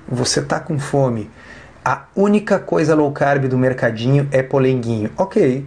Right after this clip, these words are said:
coma polenguinho, tá? Mas assim, ah, com certeza, se tiver a opção de comprar um queijo de verdade, de verdade, aquela coisa assim que foi feita fermentando o, o leite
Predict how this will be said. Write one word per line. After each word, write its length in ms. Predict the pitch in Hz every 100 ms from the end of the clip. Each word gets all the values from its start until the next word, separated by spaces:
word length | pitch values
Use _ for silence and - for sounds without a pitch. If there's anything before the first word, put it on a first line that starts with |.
| -
coma 240 | - 110
polenguinho, 680 | - 113 120 170 180 139 131 - - -
tá? 220 | 110 113 139 - - -
Mas 220 | 131 120
assim, 380 | 120 - 143 123 - - - -
ah, 340 | 117 113 107 - -
com 140 | 135
certeza, 480 | 135 151 143 147 131
se 160 | -
tiver 220 | 139 127 123
a 40 |
opção 360 | 139 - 127 117
de 100 | 123
comprar 420 | 131 123 113 -
um 120 | 123
queijo 560 | 120 127 123 117 110 107
de 120 | 131
verdade, 480 | 135 127 135 165 147
de 80 | 120
verdade, 420 | 165 190 208 143
aquela 220 | 110 131 120
coisa 320 | - 139 120
assim 200 | - 131
que 80 | -
foi 120 | 120
feita 280 | - 131 135
fermentando 680 | - 120 120 113 135 131
o, 380 | 120 - 113 107 - - -
o 80 | 123
leite 480 | 117 120 147 139